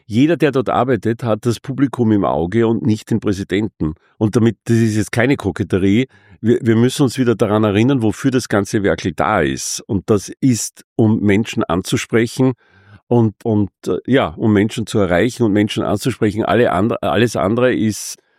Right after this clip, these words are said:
sind, äh, Zusatzräder auf dem, auf dem Wagerl, das dahin fährt. Aber das eigentliche Ziel des Wagerl, Wagerls ist, Menschen anzusprechen und zu erreichen.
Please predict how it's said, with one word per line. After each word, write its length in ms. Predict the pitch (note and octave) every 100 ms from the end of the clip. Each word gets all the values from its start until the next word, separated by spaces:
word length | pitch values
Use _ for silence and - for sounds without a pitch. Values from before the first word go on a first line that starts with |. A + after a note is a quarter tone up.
| _ _ _
sind, 320 | - A#2 A2 - - _ _ _
äh, 480 | - F#2 A2 - G#2+
Zusatzräder 800 | - D3 C#3+ G#2+ G#2 G#2 A#2 A#2
auf 180 | A2 A2+
dem, 340 | - A2 A2
auf 200 | - G#2+
dem 240 | - A#2+ G#2
Wagerl, 420 | D#2 G#2+ B2 A#2+
das 340 | G#2+ A2+ - C#3+ B2+
dahin 280 | A2 C3
fährt. 320 | C3 A2 F#2+ G#2+
Aber 180 | G2+
das 180 | G#2+ G2+
eigentliche 440 | - G#2+ B2+ A#2 G#2
Ziel 300 | - D3 E3
des 200 | A2 G2+
Wagerl, 520 | D#2+ F#2+ A#2+ - - -
Wagerls 500 | G2+ G2+ A2+ A#2+ -
ist, 420 | A2+ A#2+ - - -
Menschen 400 | A2+ A#2+ - C3+
anzusprechen 800 | D#2+ F2 - F2+ - F2 F2+ G#2+
und 140 | F#2+
zu 120 | - G#2+
erreichen. 680 | F2+ D2+ C2 C2+ - F#2+